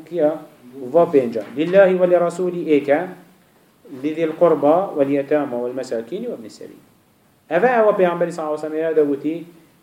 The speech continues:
أو خمسك هر بو كيا؟ والخمس مردود عليكم. ودي خمسك شهر بو كيا؟ هر بو هنگوه. من دی پیغمبر صلی الله علیه و سلم یه ساق بو ونیا، اوه بو پیغمبری بون. اینجا چه فی بید، چه خمس بید.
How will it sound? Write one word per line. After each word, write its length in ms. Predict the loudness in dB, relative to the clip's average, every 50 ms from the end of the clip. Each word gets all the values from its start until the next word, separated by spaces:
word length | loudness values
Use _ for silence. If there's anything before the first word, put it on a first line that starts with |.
| _ _ _ 0
أو 280 | 2 2 2 2 -2
خمسك 580 | -4 -8 -10 -4 0 0 2 2 2 0 0 -2
هر 200 | 0 0 0 0
بو 120 | 0 -4 -4
كيا؟ 380 | 2 2 4 4 2 0 -4 -8 -14 -20 -20 _ _ _ _ _ _ _ _ _ _ _ _ _ _ _ _ -2
والخمس 540 | 0 0 0 2 0 0 0 0 -2 -4 -6
مردود 680 | -4 -2 0 0 0 0 -2 -4 -4 -4 -4 -6 -6
عليكم. 540 | -6 -6 -6 -6 -6 -6 -10 -12 -14 -14 -16 -18 -20 -16
ودي 160 | -8 -8 -6 -6
خمسك 400 | -6 -8 -8 -6 -6 -6 -6 -4
شهر 220 | -2 0 0 0
بو 100 | -2 -4 -6 -6
كيا؟ 240 | -6 -6 -6 -8 -10 -16 -20 _ _ _ _ _ _ _ _ _ _
هر 100 | -2 0
بو 140 | 0 -2 -4
هنگوه. 300 | -6 -8 -8 -10 -10 -12 -12 -16 -20 -20 _ _ _ _
من 200 | -14 -12 -10 -8
دی 180 | -8 -8 -6 0
پیغمبر 400 | 0 0 0 0 -2 -4 -4 -4
صلی 160 | -4 -6 -6
الله 180 | -6 -4 -4
علیه 100 | -4 -4
و 20 | -4
سلم 380 | -4 -4 -2 -2 -2 -2 -4
یه 80 | -4 -6
ساق 400 | -6 -6 -6 -4 -4 -4 -4 -4
بو 180 | -6 -4 -4 -6
ونیا، 300 | -6 -6 -6 -6 -8 -8 -10 -14 -20 _ _ _ _ _ _ _
اوه 200 | -8 -2 -2 -2
بو 140 | -2 -2 -4
پیغمبری 540 | -2 -2 -2 -2 -2 0 0 0 0 0 -2
بون. 160 | -4 -8 -8
اینجا 200 | -10 -12 -12 -14
چه 140 | -14 -14 -14
فی 240 | -6 -2 -2 -2 -2
بید، 280 | -2 -6 -8 -10 -8
چه 100 | -8 -10
خمس 360 | -8 -8 -8 -8 -8 -8 -8 -8
بید. 260 | -10 -10 -10 -10